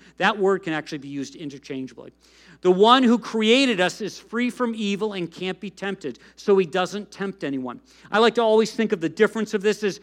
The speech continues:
as a, as a bad teacher, in a sense, tempts you 'cause they want the outcome to be that they fail you. So they're, in a sense, tempting you. So when there's a temptation, the goal is failure. When there's a test,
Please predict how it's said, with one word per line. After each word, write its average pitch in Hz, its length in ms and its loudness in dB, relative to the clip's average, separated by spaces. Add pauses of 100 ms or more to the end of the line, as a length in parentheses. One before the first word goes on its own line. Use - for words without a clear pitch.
(260)
as 175 160 0
a, 165 320 0 (160)
as 175 180 -2
a 165 140 4
bad 202 680 2
teacher, 226 680 0 (240)
in 185 160 0
a 175 60 0
sense, 202 480 -2
tempts 226 420 -2
you 214 100 -4
'cause 175 200 -6
they 208 160 4
want 220 280 -2
the 196 160 -10
outcome 208 480 0
to 185 80 -6
be 190 300 -2
that 170 240 -2
they 170 220 0 (180)
fail 185 480 4
you. 127 240 -8 (560)
So 160 140 -2
they're, 151 160 0
in 147 80 -6
a 143 60 -8
sense, 151 320 -8
tempting 160 520 -8
you. 120 200 -20
So 156 320 -2 (180)
when 185 160 0
there's 165 180 0
a 165 60 -2
temptation, 214 960 0 (200)
the 170 120 0
goal 220 540 4
is 170 240 -2
failure. 165 680 4 (440)
When 208 200 4
there's 214 220 8
a 190 80 0
test, - 880 -2